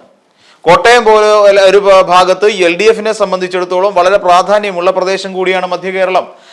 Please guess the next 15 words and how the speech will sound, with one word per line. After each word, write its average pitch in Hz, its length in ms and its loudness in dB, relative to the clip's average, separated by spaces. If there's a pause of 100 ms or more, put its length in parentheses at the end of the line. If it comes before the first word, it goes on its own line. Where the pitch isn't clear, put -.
(180)
ആ 185 100 4
മധ്യ 208 340 0
കേരളത്തിൽ 214 420 2
ഒരു 208 80 0
വള-, 185 300 2
വളർച്ച 180 340 0
ഉണ്ടാക്കിയെടുക്കേണ്ടത് 185 800 -2
എൽ 190 240 -2
ഡി 185 80 -4
എഫിനെ 190 300 -2
സംബന്ധിച്ചിടത്തോളം 175 720 -4
വലുത് 180 320 -2
തന്നെ, 190 240 -6
വലുത് 185 320 -4
തന്നെയാണ്. 190 400 -4